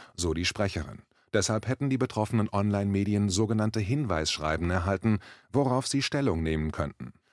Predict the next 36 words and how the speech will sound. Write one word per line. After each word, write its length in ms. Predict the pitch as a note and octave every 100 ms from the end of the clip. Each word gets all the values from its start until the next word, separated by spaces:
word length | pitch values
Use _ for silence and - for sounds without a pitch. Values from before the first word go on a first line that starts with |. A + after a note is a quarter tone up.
| _
Zur 100 | -
Frage 360 | G#2+ C#3+ D#3 B2
nach 180 | F#2+ F2+
dem 160 | E2+
konkreten 500 | E2+ D#2+ - G#2 G2
Anlass 460 | - F2+ F#2 G#2+ -
und 180 | G2 E2
zum 180 | D#2+ C#2+
Vorgehen 640 | - G2 F#2+ G2 G#2 A2+
erklärte 480 | F#2 - E2+ E2 D2
Plass, 460 | - F2 F#2+ -
Zitat, 380 | - G2 A#2 C#3 - - _ _ _
"Die 120 | G#2+ C3
Landesmedienanstalten 1120 | C#3+ F3 - A#2 A#2+ A2+ G#2 - A2 G2+ A2
sichten 360 | G2+ B2+ A2
Angebote 600 | F#2+ F#2+ G2 F#2+ A2 A#2+
und 180 | A#2 A2+
reagieren 560 | G#2+ A2 G#2+ C#3 C3 A2+
auch 240 | E2+ F2
auf 180 | D2 F#2+
Beschwerden 540 | G#2 - F#2 F#2 G2+
aus 160 | F2+ F#2+
der 80 | G2+
Bevölkerung. 680 | G#2 - G2+ - C#2 - - - - _ -
Gegenstand 520 | F#2+ F#2+ G2+ G#2+ A2
unserer 360 | G#2+ A2 G#2 D2
Aufsichtsmaßnahmen 1080 | A2 - A2 - G#2 G#2 - G#2 G#2+ A2+ A2+
ist 200 | A#2+ -
stets 340 | - D3 -
der 120 | A#2
Verstoß 500 | G#2+ G2 - A2+ C3+
gegen 220 | - A2 A#2
die 80 |
erforderliche 680 | G#2+ A2 - F2+ F#2+ G2 -
journalistische 600 | F#2+ F#2 F2 F2 - G2+
Sorgfalt 640 | G2 G2 B2 - G#2+ E2